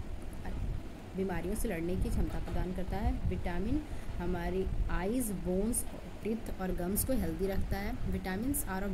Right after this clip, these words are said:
different kinds known by different names। विटामिन के बहुत सारे kind, बहुत सारे प्रकार हैं और इनके अलग-अलग नाम हैं। Some of these are vitamin A, विटामिन C, विटामिन D, विटामिन E and K।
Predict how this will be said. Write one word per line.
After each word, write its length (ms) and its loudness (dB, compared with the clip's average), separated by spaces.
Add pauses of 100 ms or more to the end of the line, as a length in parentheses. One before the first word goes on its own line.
different 380 0
kinds 500 -4
known 200 0
by 100 -2
different 540 -2
names। 380 -2 (520)
विटामिन 420 0
के 120 -2
बहुत 260 0
सारे 240 2
kind, 400 2
बहुत 240 0
सारे 180 4
प्रकार 420 -2
हैं 120 -2
और 260 -2
इनके 200 0
अलग-अलग 460 2
नाम 320 0
हैं। 140 -2
Some 180 0
of 140 2
these 240 -2
are 160 4
vitamin 580 0
A, 160 0
विटामिन 440 0
C, 160 2
विटामिन 600 0
D, 80 -2
विटामिन 640 2
E 380 -4
and 320 -2
K। 80 0